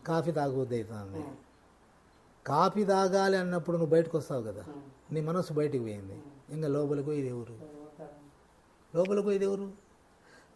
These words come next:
Speaker 1: తాను ఎవరైంది తెలుసుకోవడానికి. కాఫీ తాగితే తాను ఎవరైనా తెలుసుకుంటుంది అది?
Speaker 2: ఆహా, లేదు.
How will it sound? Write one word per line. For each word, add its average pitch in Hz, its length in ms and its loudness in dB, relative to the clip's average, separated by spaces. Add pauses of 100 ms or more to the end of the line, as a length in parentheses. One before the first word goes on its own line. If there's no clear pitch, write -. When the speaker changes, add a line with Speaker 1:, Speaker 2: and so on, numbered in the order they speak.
Speaker 1:
తాను 180 440 2
ఎవరైంది 180 640 4
తెలుసుకోవడానికి. 151 1000 0 (880)
కాఫీ 190 360 4
తాగితే 170 420 4
తాను 156 260 0
ఎవరైనా 151 320 2
తెలుసుకుంటుంది 123 680 -2
అది? 107 240 -4
Speaker 2:
ఆహా, 180 240 -6
లేదు. 143 340 -8